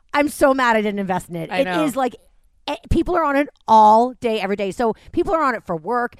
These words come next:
Speaker 1: People are on it for pleasure. People are on it for, like, for hanging out with their friends. So we did a hangout on Zoom last night. And
Speaker 2: That
Speaker 1: it was
Speaker 2: made me feel
Speaker 1: so
Speaker 2: so much better.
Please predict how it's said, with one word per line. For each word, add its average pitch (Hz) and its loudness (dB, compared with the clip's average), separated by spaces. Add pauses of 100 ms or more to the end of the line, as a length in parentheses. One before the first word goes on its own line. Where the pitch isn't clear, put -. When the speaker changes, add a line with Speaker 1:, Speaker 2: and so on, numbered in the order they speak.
(140)
Speaker 1:
People 269 -4
are 240 -2
on 220 -4
it 208 -14
for 175 -10
pleasure. 220 -4
People 247 -8
are 220 -8
on 220 -4
it 214 -12
for, 196 -20
like, 190 -10
for 175 -12
hanging 196 -12
out 196 -6
with 202 -6
their 165 -8
friends. 202 -6 (260)
So 262 -2
we 233 -10
did 214 -4
a 208 -2
hangout 202 -8
on 180 -6
Zoom 220 -6
last 175 -8
night. 156 -12 (540)
And 208 -4 (220)
Speaker 2:
That 233 2
Speaker 1:
it 240 -2
was 302 0
Speaker 2:
made 277 -10
me 269 -8
feel 214 4
Speaker 1:
so 262 2
Speaker 2:
so 185 -2
much 170 -12
better. 151 -6